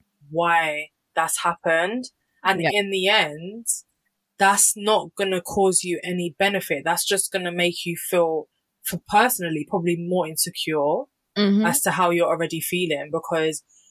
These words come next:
Speaker 1: when it comes to cheating as well, and a lot of men cheat, like, in terms of, like,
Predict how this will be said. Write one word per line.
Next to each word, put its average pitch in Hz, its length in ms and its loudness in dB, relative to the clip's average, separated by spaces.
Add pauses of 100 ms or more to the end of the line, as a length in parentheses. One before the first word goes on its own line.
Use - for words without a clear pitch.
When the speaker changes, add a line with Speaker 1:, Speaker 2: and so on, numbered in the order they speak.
(180)
Speaker 1:
when 202 140 2
it 226 100 0
comes 226 240 -4
to 170 80 -6
cheating 170 340 0
as 165 120 -6
well, 165 200 2
and 156 220 -6 (360)
a 175 60 -2
lot 196 220 4
of 185 100 -2
men 185 280 -2
cheat, 170 440 -4
like, 151 300 -2 (160)
in 180 100 -10
terms 165 340 -2
of, 151 200 -6 (100)
like, 160 220 -6